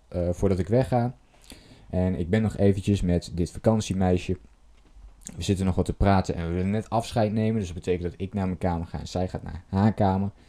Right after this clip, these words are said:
En, eh, ik dacht, ik had zoiets van, weet je, ik moet gewoon op de een of andere manier, het, hoe gaaf is het nog om in ieder geval ook een kusje te kunnen geven. Ja, of om elkaar, eh, misschien zelfs te kunnen zoenen.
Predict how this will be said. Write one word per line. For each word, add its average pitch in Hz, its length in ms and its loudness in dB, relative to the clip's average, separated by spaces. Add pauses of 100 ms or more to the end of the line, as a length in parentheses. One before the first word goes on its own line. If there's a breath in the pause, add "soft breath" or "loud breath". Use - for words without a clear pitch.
(520 soft breath)
En, 90 260 -2
eh, 87 280 -4
ik 85 100 -6
dacht, 101 220 0
ik 101 80 2
had 104 140 2
zoiets 98 200 2
van, 90 140 0
weet 95 180 4
je, 95 100 -6
ik - 200 0
moet 107 500 2 (420)
gewoon 104 440 2
op 101 100 -2
de 101 80 4
een 104 120 6
of 98 60 2
andere 101 160 4
manier, 98 180 4 (160)
het, 95 180 -2 (120)
hoe 117 200 4
gaaf 117 280 6
is 110 100 -2
het 101 100 -4
nog 101 240 4
om 98 160 2
in 101 80 4
ieder 135 200 10
geval 117 380 2 (340 soft breath)
ook 101 360 6
een 123 180 2
kusje 180 340 10
te 139 100 6
kunnen 95 200 4
geven. 73 360 -2 (280)
Ja, 110 220 0
of 82 120 -2
om 90 240 0
elkaar, 90 460 -2 (340)
eh, - 100 -16 (380)
misschien 80 260 -6
zelfs 85 320 2 (340 soft breath)
te - 120 -12
kunnen 95 240 6
zoenen. 110 300 2